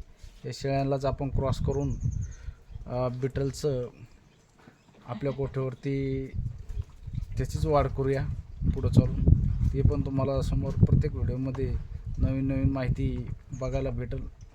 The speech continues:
तर मित्रांनो, अशा पद्धतीनं तुम्ही पण एक बिट्टलचा ब्रीडर आणून चांगल्यापैकी शेळीपालनाला सुरू करू शकता. शेळीपालनाचं मार्केट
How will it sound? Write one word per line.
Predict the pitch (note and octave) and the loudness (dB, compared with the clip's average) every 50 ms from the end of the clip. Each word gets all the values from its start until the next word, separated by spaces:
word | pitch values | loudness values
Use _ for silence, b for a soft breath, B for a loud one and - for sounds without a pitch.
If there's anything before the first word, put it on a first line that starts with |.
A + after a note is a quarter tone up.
| - - - - - - - - - - - - | -20 -20 -20 -20 -18 -18 -20 -20 -20 -20 -12 -10
तर | C#3 C3+ | -6 -2
मित्रांनो, | D3 D3+ C#3+ D3+ D#3 D#3 D#3 D#3 D3+ | -2 -2 -2 -2 -2 0 0 0 0
अशा | D3 C#3+ - D#3 | 0 0 -2 -4
पद्धतीनं | C#3+ - D3+ D3 C#3+ C#3 D3 D#3 D3+ C#3+ C#3 - | -6 -4 -6 -6 -8 -8 -6 -4 -4 -4 -4 -4
तुम्ही | D3+ D3+ D#3 D#3 | -2 -2 -2 -2
पण | D#3 D#3+ D3+ C#3+ C3 B2 - - - - - - D3 | -2 -2 -2 -2 -2 -4 -8 -14 -20 -20 -18 -10 -6
एक | C#3 C#3 C#3 - D3 | -6 -6 -6 -6 -6
बिट्टलचा | C#3 C3+ C3+ - C#3+ C#3 C3+ D3 C#3+ | -4 -4 -4 -4 -4 -4 -2 -4 -4
ब्रीडर | C#3 C#3 C#3 C#3 C#3+ D3+ D#3 | -2 -2 -2 -2 -2 0 0
आणून | D#3+ D3 C#3 C3 B2+ B2 B2 B2 - - - - _ _ _ _ - | 2 0 0 0 -2 -4 -6 -8 -10 -16 -20 -20 _ _ _ _ -10
चांगल्यापैकी | - C3 C3+ C#3+ D3+ D3 D#3 D3 C3+ C3 C3 | -6 -4 -2 -2 -2 -2 -2 -4 -4 -4 -6
शेळीपालनाला | - - C3+ C3 B2+ - B2 B2 B2 B2 A#2+ A#2+ | -6 -6 -6 -6 -4 -4 -4 -4 -2 -4 -4 -6
सुरू | A2 - - C3+ C#3 | -6 -8 -8 -8 -8
करू | C#3+ - D3 C3+ | -6 -6 -6 -4
शकता. | - C#3+ C#3 - _ - C#3+ D3 - - _ _ _ _ _ _ _ - | -4 -6 -8 -8 _ -12 -12 -12 -14 -18 _ _ _ _ _ _ _ -16
शेळीपालनाचं | - - C#3+ D3 D3 C3+ - C3+ C3+ C#3 C#3 C#3 C3 C#3+ C#3+ | -6 -4 -2 -2 -2 0 0 0 0 2 0 0 0 -2 -2
मार्केट | C3+ C3 C3 C3 B2+ - D3 | -2 0 0 -2 -2 -4 -4